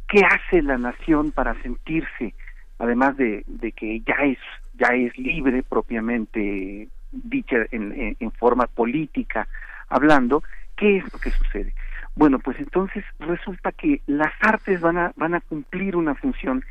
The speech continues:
que es de alguna forma legi-, hacer legítima esta,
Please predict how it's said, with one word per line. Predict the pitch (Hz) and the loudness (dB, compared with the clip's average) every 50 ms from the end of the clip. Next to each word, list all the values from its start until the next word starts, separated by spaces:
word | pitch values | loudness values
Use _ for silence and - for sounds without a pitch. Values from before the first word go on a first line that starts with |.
| - - - - - - - | -14 -16 -16 -18 -18 -14 -10
que | - 170 | -8 -6
es | - | -2
de | - | -2
alguna | 160 156 165 165 160 147 | 0 0 2 0 0 2
forma | - 165 151 151 156 156 - - - | 2 0 2 2 2 0 0 -4 -4
legi-, | 160 147 143 135 - - - - - - | -2 0 0 0 -2 -4 -14 -14 -8 -6
hacer | 139 131 - - 175 170 175 | -6 -4 2 2 0 2 2
legítima | 170 151 131 - - - 202 190 - - - 127 120 120 117 - - - - - - - - - - | -4 -6 -6 -10 -6 -4 -4 -4 -4 -4 -4 -2 0 0 -2 -4 -6 -12 -16 -14 -12 -10 -8 -2 0
esta, | 139 135 - - - 156 143 135 135 | 0 0 0 0 4 4 6 6 4